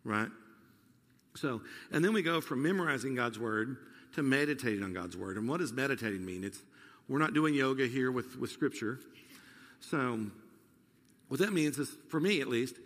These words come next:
is that sometimes it means I'm turning off the radio when I'm in the car, or I am taking some other action. I'm, when I'm mowing the yard,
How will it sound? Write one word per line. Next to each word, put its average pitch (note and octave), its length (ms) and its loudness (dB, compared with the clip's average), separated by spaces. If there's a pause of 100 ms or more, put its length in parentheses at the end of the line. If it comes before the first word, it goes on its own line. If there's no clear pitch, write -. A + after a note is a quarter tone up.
(200)
is C3+ 120 -2
that B2+ 180 2
sometimes D#3+ 420 -2
it C#3+ 60 -4
means C3 200 -2
I'm A2 120 -2
turning C#3+ 260 0
off B2+ 140 -4
the A#2 80 -4
radio A2+ 360 0
when F#2+ 100 -2
I'm F#2+ 80 -4
in F2+ 60 -6
the E2 60 -10
car, D#2+ 360 -10 (1200)
or B2 260 0
I A2+ 200 0
am G2+ 340 -2 (600)
taking D#3+ 300 0
some C3+ 180 -4
other C3 280 0
action. G#2 440 -2
I'm, G2+ 340 -4
when A#2+ 120 2
I'm A2 120 2
mowing C3+ 260 0
the B2 80 0
yard, A2 460 -2